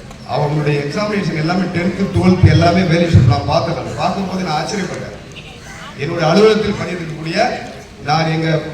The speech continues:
எங்களுடைய போலீஸ் எல்லாத்தையும் கேட்டேன், இந்த ஸ்கூல் என்ன என்னன்னு கேட்கப்போ சொன்னாங்க எல்லாமே,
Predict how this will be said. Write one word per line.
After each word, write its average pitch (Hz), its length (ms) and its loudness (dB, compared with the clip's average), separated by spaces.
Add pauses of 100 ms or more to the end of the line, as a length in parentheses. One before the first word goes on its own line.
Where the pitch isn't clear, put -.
(120)
எங்களுடைய 156 420 0
போலீஸ் 196 240 4
எல்லாத்தையும் 160 540 2
கேட்டேன், 135 260 -8
இந்த 135 140 -8
ஸ்கூல் 196 340 -4
என்ன 170 200 -2
என்னன்னு 160 420 -4
கேட்கப்போ 143 380 -8
சொன்னாங்க 147 400 -6
எல்லாமே, 139 380 -6